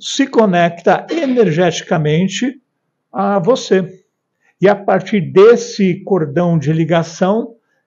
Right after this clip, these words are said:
ele suga aquilo que ele quer e transmite pra você aquilo que ele não quer mais. Ele quer ficar bem. Então ele vai tran-, transmitir pra você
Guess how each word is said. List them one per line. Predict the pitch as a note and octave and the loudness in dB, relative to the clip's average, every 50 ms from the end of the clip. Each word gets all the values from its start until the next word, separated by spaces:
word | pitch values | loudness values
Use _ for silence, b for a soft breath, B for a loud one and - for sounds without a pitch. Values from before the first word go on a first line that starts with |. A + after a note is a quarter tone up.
| _ _ | _ _
ele | - F3 F#3 F3+ F3 D#3+ D#3+ E3 - - _ _ | 2 4 4 6 6 4 2 0 -8 -18 _ _
suga | - - - - - - - C#4+ C#4 C#4 G#3 F3+ A3 G3+ G3+ F#3 | -14 -12 -10 -8 -6 -2 0 0 2 2 2 2 2 2 0 -2
aquilo | F3 - - - G3 F3+ F3 F#3 | -6 -8 -2 2 2 2 2 2
que | F3+ - | 2 0
ele | F#3+ F#3 G#3+ - | 0 0 0 -4
quer | G3+ - - A3+ G3+ G#3+ A#3+ C#4 - - _ _ _ _ _ _ _ _ _ _ _ _ _ _ _ _ _ _ _ _ _ _ _ _ | -6 -2 0 2 4 4 2 0 -4 -14 _ _ _ _ _ _ _ _ _ _ _ _ _ _ _ _ _ _ _ _ _ _ _ _
e | - B3 | -4 -4
transmite | - - E4 E4 C#4+ G3 F#3+ A#3+ A#3+ - - | -2 0 0 0 2 2 2 2 2 2 2
pra | C#4+ A#3 | 4 4
você | A#3 A#3 G3+ - - B3+ | 6 4 2 2 0 0
aquilo | - - - - - A#3+ A3+ A3 | 0 0 -4 -2 -2 -4 -2 -2
que | - A#3+ | -2 -2
ele | A#3 A#3 A#3 | 0 0 0
não | A3 A3+ A3+ | 0 -2 -4
quer | A3 B3 - | -4 -6 -6
mais. | C#4+ G3+ D#3+ D#3 D3+ D#3 D3+ - | -4 -2 0 0 0 0 -2 -2
Ele | D#3 C#3+ D#3+ E3 | -4 -4 -4 -2
quer | - A#3 G#3 | -2 -2 -2
ficar | - - - - F3+ | -2 -4 -6 -4 -4
bem. | D#3 C#3+ D3+ C#3+ C3+ B2+ - - _ _ _ _ _ - | -2 -2 -2 -2 -2 -4 -6 -12 _ _ _ _ _ -8
Então | D#3 C3+ - E3+ D#3+ | -8 -4 -2 0 0
ele | E3 E3 | 0 0
vai | D#3+ E3 D#3+ | 0 -2 -2
tran-, | E3 F3+ E3+ E3+ F3 E3 | -2 -4 -2 -2 -4 -4
transmitir | - - F3+ D#3+ D#3+ D#3+ D#3 - F3+ | -4 -2 -2 -2 -2 -4 -6 -8 -6
pra | D3 F3 E3 | -4 -2 -2
você | D#3 D#3 - - F#3 F#3+ A#3+ - | -2 -2 -2 2 2 2 2 0